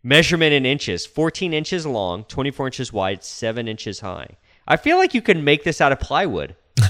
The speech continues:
Speaker 2: Prob-
Speaker 1: That's probably just as good, right?
Speaker 2: Probably, yeah.
Speaker 1: Um, yeah, so the ninety-three bucks is, is a, uh, is, is a little expensive in their budget.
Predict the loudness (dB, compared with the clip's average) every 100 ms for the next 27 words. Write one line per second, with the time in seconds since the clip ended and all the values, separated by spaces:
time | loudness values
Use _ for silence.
0 | 2 0 0 0 -2 -2 -14 _ _ _
1 | _ _ _ _ 0 2 4 4 4 -2
2 | -4 -8 -4 -4 0 2 2 4 4 4
3 | 4 2 0 _ _ _ _ _ -20 _
4 | -20 _ _ -20 -20 _ _ -4 -2 0
5 | 0 -4 -8 -14 _ _ _ _ _ _
6 | 2 2 2 -6 -4 -4 -6 -6 -4 -2
7 | -2 -4 -12 -14 -14 -14 -10 -8 -6 -6
8 | -6 -8 -12 _ _ _ _ _ _ _
9 | _ -12 -12 -12 -16 -10 -8 -6 -6 -6
10 | -6 -6 -6 -8 -6 -6 -4 -4 -4 -8
11 | -10